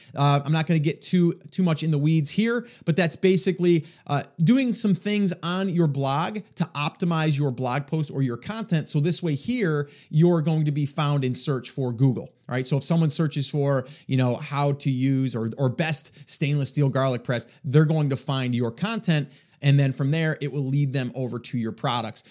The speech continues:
Um, that's all that we've done there. Very basic S E O stuff.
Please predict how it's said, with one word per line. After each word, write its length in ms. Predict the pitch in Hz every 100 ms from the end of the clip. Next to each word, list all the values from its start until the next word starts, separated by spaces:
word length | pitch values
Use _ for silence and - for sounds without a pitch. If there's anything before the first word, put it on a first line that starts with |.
| -
Um, 160 | - 127
that's 220 | 160 160
all 160 | 175 170
that 100 | 175
we've 140 | 165
done 180 | 147 147
there. 140 | 147
Very 260 | 139 170 180
basic 580 | 143 - 160 156 156 -
S 200 | 147 143
E 140 | 131 135
O 140 | 147
stuff. 360 | - 156 147